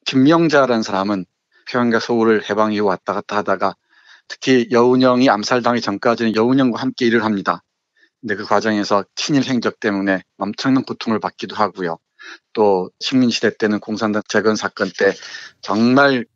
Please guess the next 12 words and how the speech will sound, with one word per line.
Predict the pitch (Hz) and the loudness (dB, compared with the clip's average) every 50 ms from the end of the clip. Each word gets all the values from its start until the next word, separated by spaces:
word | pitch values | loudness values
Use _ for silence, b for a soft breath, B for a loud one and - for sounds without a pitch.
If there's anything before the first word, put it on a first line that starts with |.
| _ - | _ -2
말로 | 98 104 113 120 123 | 0 0 2 0 -2
표현할 | - - - 139 123 117 110 | -2 -4 -4 -2 -2 -2 -2
수 | - - - 123 | -2 -2 0 0
없는 | 110 107 104 104 110 104 90 - _ | 0 2 2 0 0 -2 -2 -6 _
고문에 | - - 117 107 110 104 104 98 | -12 -8 -4 -2 -2 -2 -2 -2
시달리기도 | - - - 127 110 104 95 104 101 104 | -2 -2 0 0 0 -2 -4 -6 -8 -8
합니다. | - 107 104 95 95 90 - _ _ B B B B B B B B B | -6 -6 -4 -4 -4 -6 -6 _ _ B B B B B B B B B
그 | - - 120 117 113 | -2 0 2 2 2
고문 | 107 - 113 110 117 117 | 0 0 0 2 2 2
장면들이 | 113 110 110 113 113 113 107 101 117 113 120 | 2 2 2 2 2 2 0 0 0 0 -2
생생하게 | 120 - - 127 135 135 - 147 143 131 123 113 117 | -2 -4 -6 -4 -4 -2 0 2 2 2 2 0 -2
표현돼 | - - 135 123 113 107 104 104 101 | -6 -4 -2 0 0 0 0 -2 -4